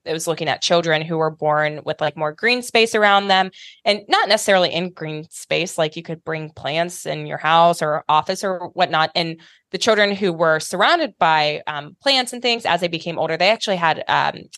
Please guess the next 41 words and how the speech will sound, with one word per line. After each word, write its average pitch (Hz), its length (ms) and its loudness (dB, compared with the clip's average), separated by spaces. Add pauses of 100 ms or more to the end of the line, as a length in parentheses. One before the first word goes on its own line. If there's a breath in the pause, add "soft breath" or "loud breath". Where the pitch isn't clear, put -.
epigenetic 175 460 0
methylation 175 500 -2
changes. 151 540 -4 (260 soft breath)
And 160 240 -2
what 170 160 2
they 165 120 2
did 156 160 2
as 151 140 2
an - 180 -10
outcome 175 460 2
test 147 340 -2
was 156 240 -4
they 165 100 0
had 170 160 2
a, 151 240 -2
a 165 80 -2
higher 160 320 0
I - 160 -2
Q. 180 500 -4
So 180 360 0
that's, 185 280 2
like, 175 160 2
a, 165 240 2 (380 soft breath)
some, 208 260 -4
some 196 200 -4
pretty 240 260 2
crazy 202 400 2
data. 175 340 4
And, 170 440 0
uh, 165 100 4
there 226 160 4
are 214 40 6
a 202 40 2
couple 180 220 0
other 156 220 0
studies 156 280 -6
just 156 140 -8
showing, 151 280 0
you 151 80 -4
know, 151 120 -2
increased 156 360 -4